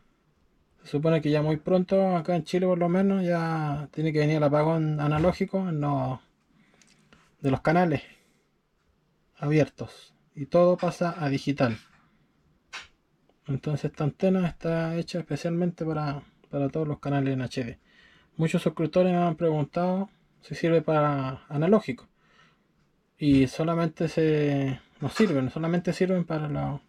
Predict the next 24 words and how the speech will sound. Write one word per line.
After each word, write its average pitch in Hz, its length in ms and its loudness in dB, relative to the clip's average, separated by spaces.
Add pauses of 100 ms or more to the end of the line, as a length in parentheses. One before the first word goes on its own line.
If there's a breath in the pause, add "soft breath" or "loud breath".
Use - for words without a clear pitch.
canales 139 440 0
de 123 320 -6
televisión 131 360 -4
digital. 127 340 -6 (2250 soft breath)
Para 143 140 2
televisión 143 320 2
analógica 208 800 2 (540)
muy 180 160 4
pronto 202 440 2
voy 185 120 2
a 175 40 2
hacer 180 160 0
una 175 140 2
antena 214 560 0
para 160 140 -8
lo-, 147 380 -4
los 147 160 -4
países 156 340 0
donde, 135 500 -2 (1500)
donde 135 220 0
todavía 135 480 2
están 156 280 -2
funcionando 156 500 0
las 143 360 -4